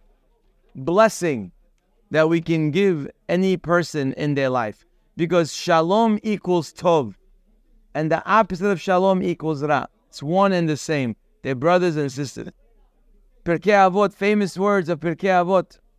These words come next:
It says, Hillel says, "Hevem mitalmidav shel Aharon."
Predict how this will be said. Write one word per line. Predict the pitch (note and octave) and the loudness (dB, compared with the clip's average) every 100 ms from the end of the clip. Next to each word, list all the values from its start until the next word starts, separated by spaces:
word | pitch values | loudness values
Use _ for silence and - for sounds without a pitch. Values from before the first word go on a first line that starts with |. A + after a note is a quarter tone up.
| _ _ _ _ _ | _ _ _ _ _
It | - - | -12 -4
says, | F#3+ G3 D3+ | 0 0 0
Hillel | C#3 F3 F3+ G#3 G#3+ | -4 -2 0 2 0
says, | E3+ G#3 G#3+ F3 | -2 -2 -2 0
"Hevem | E3+ F3 F#3 G#3+ G#3 | -2 -2 0 0 2
mitalmidav | G3 G3 F#3+ F#3 F#3 E3+ G3+ F#3+ | 0 0 0 2 0 2 2 0
shel | E3+ F#3 | -2 -2
Aharon." | F3 F3 G3 F#3+ D3+ | 0 0 0 -2 -4